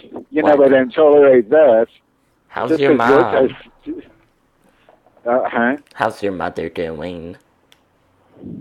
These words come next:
Speaker 1: Prettier than yours.
Speaker 2: No, not how
Speaker 1: Mm-hmm.
Speaker 2: pretty is she. How's she doing?
Speaker 1: Oh,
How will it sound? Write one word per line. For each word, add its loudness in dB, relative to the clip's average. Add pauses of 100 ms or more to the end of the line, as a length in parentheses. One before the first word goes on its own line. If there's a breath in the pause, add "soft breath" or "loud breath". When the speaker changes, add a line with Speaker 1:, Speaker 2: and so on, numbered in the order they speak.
(140)
Speaker 1:
Prettier 2
than -2
yours. 0 (720)
Speaker 2:
No, -4
not -4
how -6
Speaker 1:
Mm-hmm. -12
Speaker 2:
pretty -6
is -12
she. -12
How's -12
she -10
doing? -10
Speaker 1:
Oh, -6